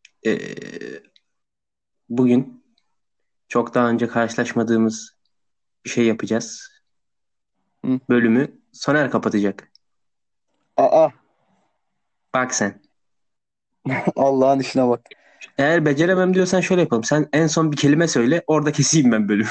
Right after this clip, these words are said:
Speaker 1: <laughs> Sen kapatmış ol.
Speaker 2: Ne söyleyeyim?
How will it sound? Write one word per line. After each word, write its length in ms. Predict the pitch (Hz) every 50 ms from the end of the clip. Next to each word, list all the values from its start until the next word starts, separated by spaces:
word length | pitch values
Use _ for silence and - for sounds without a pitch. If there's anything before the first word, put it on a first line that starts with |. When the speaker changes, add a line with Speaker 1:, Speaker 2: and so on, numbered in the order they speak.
| - -
Speaker 1:
<laughs> 160 | - _ _ -
Sen 200 | - 135 131 123
kapatmış 460 | 123 - 117 110 - - - - -
ol. 60 | 113 _ _ _ _ _ _ _ _ _ _ _ _ _ _ _ _ _ _ _ _ _ _ _ _ _ _ _ _ _ _ _ _ _ _ _ -
Speaker 2:
Ne 120 | - 127 127
söyleyeyim? 460 | - - 147 143 143 156 175 214